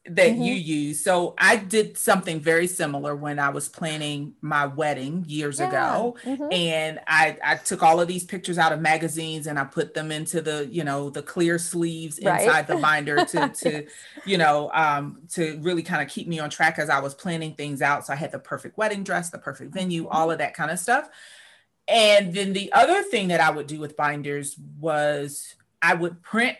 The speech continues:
Speaker 1: articles when I first started my bookkeeping business years ago, things that I
Speaker 2: Yeah.
Speaker 1: wanted to make sure that my potential clients and clients they were aware of and, and stay top of mind for me. I would print
Speaker 2: Right.
Speaker 1: these articles out and I would slide
Speaker 2: Yes.
Speaker 1: them into these slip covers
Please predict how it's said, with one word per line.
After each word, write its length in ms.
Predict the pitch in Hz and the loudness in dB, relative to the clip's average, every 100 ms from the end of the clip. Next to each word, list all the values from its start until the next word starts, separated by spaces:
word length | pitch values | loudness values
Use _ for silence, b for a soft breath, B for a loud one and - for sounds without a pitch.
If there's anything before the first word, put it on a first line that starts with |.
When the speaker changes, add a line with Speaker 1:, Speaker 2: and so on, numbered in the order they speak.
| - | 2
Speaker 1:
articles 720 | 175 160 175 240 254 302 285 | 4 6 2 -2 -4 -6 -10
when 140 | 190 175 | -4 -2
I 100 | 160 | -2
first 320 | - 175 170 | -2 -2 -2
started 360 | 185 170 160 151 | 0 0 0 -4
my 120 | 143 | -6
bookkeeping 540 | 147 180 185 165 147 | -6 -8 -10 -8 -6
business 420 | 139 139 143 139 | -6 -6 -8 -8
years 280 | 151 185 185 | -4 -2 -2
ago, 320 | 151 127 139 | -4 -2 -4
things 320 | 139 170 170 170 | -4 -6 -4 -2
that 120 | 156 | 2
I 120 | 156 | 2
Speaker 2:
Yeah. 120 | 147 | 0
Speaker 1:
wanted 320 | 156 160 151 - | -6 -6 -6 -8
to 120 | 165 | -6
make 220 | 160 - | -6 -8
sure 180 | - 156 | -6 -6
that 160 | 151 | -6
my 500 | 151 147 147 147 147 b b b b - | -2 0 2 0 -4 b b b b -4
potential 420 | 214 247 240 247 | 0 2 2 0
clients 420 | 240 190 185 175 | 2 0 0 -4
and 100 | 156 | -8
clients 520 | - 185 175 175 170 - | -4 0 2 0 -6 -2
they 300 | 156 - - 156 | -2 -2 -10 0
were 180 | 165 | 0
aware 460 | 151 147 156 156 208 | 2 -2 0 2 4
of 280 | 233 240 185 | 4 2 0
and, 200 | 160 - | -6 -8
and 160 | 156 | -8
stay 300 | 143 - 160 | -8 -2 -2
top 260 | 147 175 - | 0 -2 0
of 140 | 147 | -6
mind 340 | 156 147 175 220 | 0 0 0 -2
for 120 | 247 | -4
me. 180 | 247 233 | -4 0
I 140 | 180 | 0
would 120 | 156 | 2
print 160 | 294 269 | 0 2
Speaker 2:
Right. 140 | - | 0
Speaker 1:
these 220 | 175 165 - | 0 -2 2
articles 440 | 180 214 214 165 | 4 4 0 2
out 160 | 151 151 | 2 2
and 160 | 160 160 | 0 0
I 60 | |
would 180 | 151 151 | 0 -2
slide 300 | - 180 180 | 0 4 4
Speaker 2:
Yes. 100 | 180 | 4
Speaker 1:
them 160 | 165 151 | -2 -4
into 320 | 160 160 175 | -8 -6 -6
these 260 | 147 143 - | -6 -8 -2
slip 280 | 269 311 | -2 -2
covers 400 | 214 160 147 143 | -2 0 -2 -6